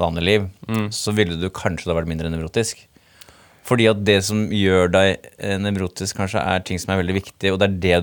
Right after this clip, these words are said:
Speaker 1: du har satt
Speaker 2: Jo, men
Speaker 1: alle
Speaker 2: det er jo,
Speaker 1: krefter imot.
Speaker 2: det er jo knyttet til kjærlighet, da.
Speaker 1: Ja.
Speaker 2: Eh, at, eh,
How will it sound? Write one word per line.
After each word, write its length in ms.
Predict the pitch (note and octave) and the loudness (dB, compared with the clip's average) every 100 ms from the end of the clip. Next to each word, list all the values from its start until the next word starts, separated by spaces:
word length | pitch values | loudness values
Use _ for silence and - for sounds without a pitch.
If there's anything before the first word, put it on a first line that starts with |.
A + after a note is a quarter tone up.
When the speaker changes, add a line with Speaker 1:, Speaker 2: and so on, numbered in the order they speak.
| F2+ | 2
Speaker 1:
du 20 | |
har 80 | F2+ | 0
satt 160 | - | 2
Speaker 2:
Jo, 60 | D3+ | 4
men 80 | - | 6
Speaker 1:
alle 60 | |
Speaker 2:
det 80 | D#3 | 6
er 20 | |
jo, 80 | C#3 | 4
Speaker 1:
krefter 140 | - G2 | 2 0
imot. 180 | G#2 - | -2 -6
Speaker 2:
det 140 | A2 B2 | 0 2
er 80 | |
jo 40 | B2+ | 2
knyttet 260 | D#3+ - G2 | -2 -2 -2
til 140 | A#2+ | -4
kjærlighet, 400 | A2+ C3 G2 G#2+ - | 2 2 2 0 0
da. 60 | B2+ - _ - - | -2 -4 _ -8 -4
Speaker 1:
Ja. 160 | G2 G#2+ | -2 -2
Speaker 2:
Eh, 300 | B2 A#2+ A#2 A2+ | 2 4 6 4
at, 240 | A2+ - | 2 -4
eh, 80 | A#2+ | -4